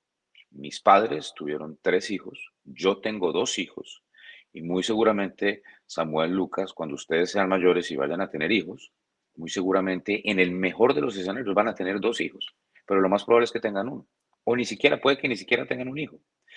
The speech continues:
porque el mundo va cambiando y cada vez hay menos personas jóvenes, y eso no es, eso no es ni, ni culpa de Duque, ni culpa de Uribe, ni culpa de Santos, ni culpa de Petro, ni nada, simplemente es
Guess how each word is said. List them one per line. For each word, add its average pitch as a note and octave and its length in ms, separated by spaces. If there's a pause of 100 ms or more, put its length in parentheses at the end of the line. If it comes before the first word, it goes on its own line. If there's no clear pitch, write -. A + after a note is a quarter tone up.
(200)
porque - 520 (120)
el G2 200
mundo C3+ 360
va B2 160
cambiando A2+ 540
y F2+ 80
cada G#2 340
vez G2+ 380 (640)
hay F#2+ 120
menos F2 600
personas E2 400
jóvenes, B2 580
y F2+ 120
eso G#2 200
no G#2+ 200
es, G2 180 (100)
eso E2+ 200
no F#2+ 100
es F2+ 120
ni, F#2+ 320 (360)
ni D2+ 200
culpa D#2+ 540
de D#2 100
Duque, D3+ 460
ni C#3+ 160
culpa F#2 420
de F2+ 100
Uribe, C3+ 360
ni A#2 100
culpa F2+ 380
de F2+ 80
Santos, B2 500
ni A2 120
culpa F2 340
de D#2+ 60
Petro, A#2 340
ni A2 120
nada, F2 240
simplemente F#2 640
es - 180